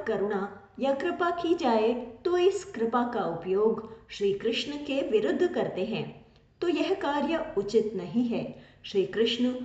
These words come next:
अपनी कृपा उन्हीं भक्तों को प्रदान करते हैं जो उस कृपा का उपयोग श्री कृष्ण की ही सेवा में करते हैं।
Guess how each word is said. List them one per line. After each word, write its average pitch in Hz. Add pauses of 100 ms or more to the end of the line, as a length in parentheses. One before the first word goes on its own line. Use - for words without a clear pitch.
(220)
अपनी 381
कृपा 359
उन्हीं 302
भक्तों 202
को 180
प्रदान 175
करते 370
हैं 226
जो 359
उस 269
कृपा 214
का 185
उपयोग 175 (180)
श्री 269
कृष्ण 381
की 254
ही 240
सेवा 339
में 196
करते 170
हैं। 170